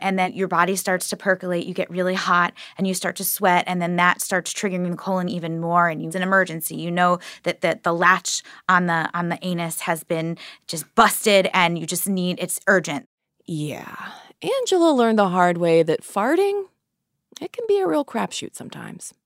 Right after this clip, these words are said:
Speaker 1: The first is situation where I, I really felt like something was going on was when, um, I had what one would call a shart. Um, and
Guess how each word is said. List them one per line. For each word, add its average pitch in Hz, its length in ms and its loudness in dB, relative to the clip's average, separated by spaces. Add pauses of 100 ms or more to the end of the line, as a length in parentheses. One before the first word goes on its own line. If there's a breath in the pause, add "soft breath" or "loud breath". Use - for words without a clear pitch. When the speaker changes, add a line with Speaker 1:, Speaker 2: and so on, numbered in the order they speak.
(240)
Speaker 1:
The 214 100 0
first 277 320 0
is 220 120 -4
situation 196 600 -2
where 175 240 2
I, 165 240 0
I 165 140 -4
really 170 280 0
felt 170 200 0
like 165 80 -6
something 165 320 -8
was 160 120 -12
going 165 280 -6
on 160 180 0
was 175 160 -10
when, 175 320 -8 (340 loud breath)
um, 170 320 -2 (160)
I 180 120 -4
had 175 460 -2
what 165 140 -4
one 170 120 -10
would 165 160 -10
call 175 180 -10
a 170 80 -12
shart. - 580 -8 (400 loud breath)
Um, 175 400 2
and 175 380 -2